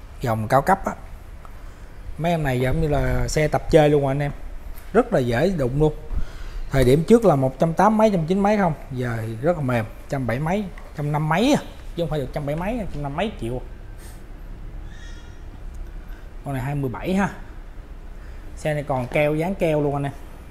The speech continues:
Đây. Đó, nước sơn zin của nó còn dán keo full xe luôn. A B S. Mấy dòng Z này thì, ờ,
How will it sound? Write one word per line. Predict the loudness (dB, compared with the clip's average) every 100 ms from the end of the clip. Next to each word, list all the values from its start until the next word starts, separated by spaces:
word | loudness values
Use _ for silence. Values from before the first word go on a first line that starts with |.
| -14 -10 -10 -10 -12 -14 -14 -14 -12 -8
Đây. | -8 -10 -14 -14 -14 -14 -14 -14 -16 -16 -16 -14 -14 -12 -10
Đó, | -8 -8 -10
nước | -8 -6
sơn | -2 -2
zin | 2 2
của | 2
nó | 0 0 0 -2
còn | -4 -4
dán | -4 -4
keo | -2 -2 0
full | -2 -4
xe | -4 -2
luôn. | -2 -6 -12 -14 -14 -14 -14 -14 -14 -12 -12 -14 -14 -14 -14 -14 -14 -12
A | -4 0 4
B |
S. | 4 4 -2 -6 -10 -12 -12 -12 -12 -14 -14 -14 -12 -12 -12 -12 -6
Mấy | -2 0
dòng | 0 0 2
Z | 2 2
này | -2 -2
thì, | 0 0 2 0
ờ, | 0 -2